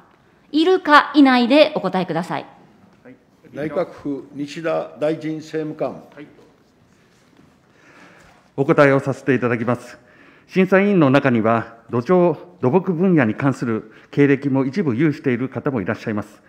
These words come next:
Speaker 3: 加えて、ご指摘の土壌問題に関しては、委員長が必要と認めるときには、審査委員以外の有識者複数名に審査委員会に出席いただき、意見を述べていただくこととしております。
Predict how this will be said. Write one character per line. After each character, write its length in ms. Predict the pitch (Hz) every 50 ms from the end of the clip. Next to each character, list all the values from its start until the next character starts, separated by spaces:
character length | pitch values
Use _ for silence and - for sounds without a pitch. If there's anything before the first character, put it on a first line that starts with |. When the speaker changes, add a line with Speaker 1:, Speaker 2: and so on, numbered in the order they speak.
| _ _ _ _
Speaker 3:
加 140 | - - 147 147
え 60 | 123
て、 320 | - 127 120 113 - - -
ご 80 | 110 120
指 80 | 113 -
摘 200 | 160 143 127 139
の 200 | 147 147 139 147 - - - - - _ -
土 100 | 113 127
壌 180 | 123 160 160
問 160 | 151 156 156 139
題 120 | 123 110
に 80 | 110 107
関 200 | - 143 147 139
し 20 |
て 80 | - 123
は、 220 | 104 110 - - - - - _ _
委 60 | 123
員 180 | 151 196 190 190
長 180 | - 170 160 156
が 140 | 160 156
必 200 | 151 160 - 180
要 120 | 185 180 175
と 220 | 175 196 185 175
認 260 | - 123 131 147 196
め 80 | 196 196
る 120 | 180 196
と 120 | 185 185 175
き 80 | 220
に 80 | 240 208
は、 320 | 160 160 156 - - - - - - _ - - - - - - - _ _ _ _ _ _ _ _ _ _
審 220 | - - 170 165
査 180 | - - 156 151
委 80 | 156
員 360 | 175 170 143 104 80 - - - _ _ _ -
以 100 | 139 151
外 220 | 180 190 196 196
の 420 | 190 190 196 196 180 190 - - - _ _ _ -
有 180 | 120 160 202
識 220 | 185 - - - 190
者 180 | - - 135
複 180 | 113 - - -
数 220 | - - 233 240
名 160 | 202 208 196 196
に 300 | 208 220 196 - - - -
審 180 | - - 170 165
査 140 | 147 160 156
委 60 | 180
員 100 | 196 190
会 200 | - 143 123 117
に 280 | 127 165 160 - - -
出 140 | - 127 113
席 240 | - - 131 113
い 40 | 117
た 80 | 117 127
だ 100 | 120 117
き、 200 | 107 139 139 - - _ _ -
意 80 | 139 131
見 200 | - 120 104 104
を 60 | 107
述 120 | 107 123
べ 100 | 113 113
て 100 | 95 -
い 140 | 107 - 104
た 100 | - 123
だ 80 | 110 107
く 140 | - - -
こ 100 | - 113
と 120 | - 143
と 240 | 143 196 185 - - -
し 40 |
て 100 | - 107
お 40 | 85
り 60 | 82
ま 140 | 92 95 95
す。 160 | - - _